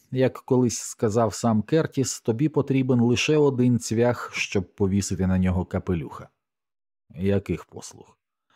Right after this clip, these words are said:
«Бензину на одинадцять доларів». Я не зміг змусити себе сказати йому, хто продавав той бензин.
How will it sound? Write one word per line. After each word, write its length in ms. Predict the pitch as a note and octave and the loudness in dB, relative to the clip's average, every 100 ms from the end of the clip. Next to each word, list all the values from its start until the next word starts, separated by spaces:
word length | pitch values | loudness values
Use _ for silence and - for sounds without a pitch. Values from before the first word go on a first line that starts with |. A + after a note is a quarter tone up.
| _ _ _ | _ _ _
«Бензину 640 | B2+ F3 C3+ C#3 C3+ F2 E2 | 0 2 4 4 4 0 -2
на 180 | F#2 | 0
одинадцять 680 | G2+ F#2 G2 A2 - A2 F2+ | 2 4 4 2 0 -4 -4
доларів». 480 | E2 D#2+ D#2+ C3+ - _ _ _ _ _ _ _ _ _ _ _ - | -4 -4 -4 -8 -14 _ _ _ _ _ _ _ _ _ _ _ -6
Я 140 | F#2 | 0
не 120 | G#2 | 2
зміг 340 | G2 A#2 B2 - | 2 2 2 0
змусити 600 | A2+ F#2+ G#2+ A2 - G2+ | -2 0 0 0 -2 -4
себе 280 | G2 G#2 G2 | -2 -2 -2
сказати 540 | F#2+ - E2+ G2+ G#2+ G#2 | -4 -4 -2 -2 -2 0
йому, 280 | G2 F#2 | 2 0
хто 340 | F2+ - - F#2+ | -2 -4 0 0
продавав 680 | - F2 E2 F2 F#2+ A2+ | -2 -4 -2 -2 0 -2
той 180 | - F2 | -2 -2
бензин. 540 | E2 F2 F2 D2 - | 0 -2 -2 -6 -16